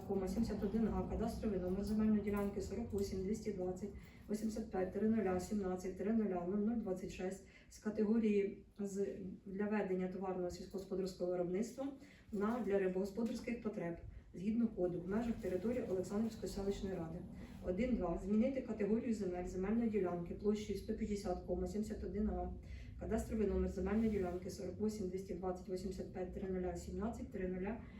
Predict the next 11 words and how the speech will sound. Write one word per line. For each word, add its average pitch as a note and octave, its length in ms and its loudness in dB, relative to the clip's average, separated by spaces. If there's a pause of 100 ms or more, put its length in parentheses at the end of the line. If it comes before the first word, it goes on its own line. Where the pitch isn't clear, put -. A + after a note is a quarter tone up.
(180)
нуль G3+ 120 6
нуль G3 220 4
двадцять F3 260 0
шість C4 380 -2
землі G3+ 340 4
сільськогосподарського G3 880 4
призначення G3+ 580 10
на, F#3+ 260 10 (380)
для - 120 6
рибогосподарських F#3+ 880 12
потреб. B1 320 12